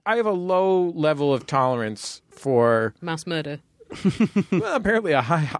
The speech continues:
Speaker 1: high level. This is not mass murder. This is m-, mid-scale.
Speaker 2: I mean, how many priests?
Speaker 1: Three or four.
Speaker 2: Okay.
Speaker 1: Yeah.
Speaker 2: Mm, it's getting close.
Speaker 1: I mean, it's a lot, and it's also a hate crime. <laughs>
Speaker 2: Yeah. Well,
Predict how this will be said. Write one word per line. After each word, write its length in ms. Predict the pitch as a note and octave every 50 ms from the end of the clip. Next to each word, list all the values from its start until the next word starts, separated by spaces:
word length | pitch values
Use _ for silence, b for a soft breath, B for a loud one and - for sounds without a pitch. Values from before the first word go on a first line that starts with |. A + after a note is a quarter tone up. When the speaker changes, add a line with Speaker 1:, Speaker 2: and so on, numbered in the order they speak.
| - -
Speaker 1:
high 240 | - F3 G3+ F#3
level. 280 | F3 D#3 C#3 B2+ B2 D3+
This 180 | G3+ F4+ D#4 -
is 220 | F4+ D#4+ - - -
not 220 | F3 D3 A#2 G#2 G#2+
mass 300 | G2+ F2+ F2+ - - D#3
murder. 180 | C#3 B2+ D#3
This 220 | G#3 C#4 B3 G3 -
is 340 | G3+ D#3+ C3+ - - - - B B B B B B B B B B B B B -
m-, 380 | G2 - - A2 - - - - - - E3 E3+ F3+
mid-scale. 760 | E3+ D3+ B2+ A2+ - - - - F2 E2+ F2 E2+ D#2+ E2 - - _
Speaker 2:
I 60 | -
mean, 100 | G#3+ A3+
how 100 | A3+ B3+
many 160 | A#3+ A#3+ A#3 A3+
priests? 460 | - B3 F#3 D#3+ D#3+ - - - -
Speaker 1:
Three 180 | - A#3+ A3 D#3
or 40 | A#2+
four. 440 | - - - A2 E2+ E2+ E2+ F#3 F#3
Speaker 2:
Okay. 460 | G3+ - - F#3+ D#3+ D#3 D3+ D3+ D#3 - _
Speaker 1:
Yeah. 280 | - - - - - -
Speaker 2:
Mm, 240 | E3+ G3 G#3 G#3 G#3
it's 120 | G#3+ -
getting 360 | - C4 A#3 A3+ G#3 G3+ G3+ - _
close. 760 | - - - A3+ G#3+ G3 F#3 E3+ D#3+ D#3+ - - - - - -
Speaker 1:
I 20 | G3+
mean, 140 | G#3+ A#3 A3
it's 160 | F#3+ D#3 -
a 60 | F3+
lot, 280 | E3 E3 D#3+ C3+ B2+ -
and 160 | D#3 D3+ E3
it's 120 | E3 - F#3+
also 260 | F3 D#3 D#3 D3+ C3+
a 60 | B2
hate 180 | C3 D#3 C3+ A2
crime. 300 | - - - - A2+ G#2+ - D3+ -
<laughs> 40 | -
Speaker 2:
Yeah. 460 | G3+ G3+ G3+ G3 F#3+ F#3+ F#3+ F#3+ F#3 - - D#3
Well, 360 | - B3+ C4+ C4+ C4 C4 -